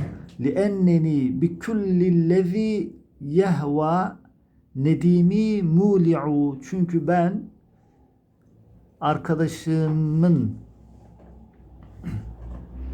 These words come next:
hoşuna giden arkadaşımı, yani arkadaşımı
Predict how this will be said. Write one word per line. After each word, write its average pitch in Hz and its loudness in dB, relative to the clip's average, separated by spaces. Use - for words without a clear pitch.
hoşuna 160 2
giden 151 0
arkadaşımı, 151 -2
yani 123 -4
arkadaşımı 139 -6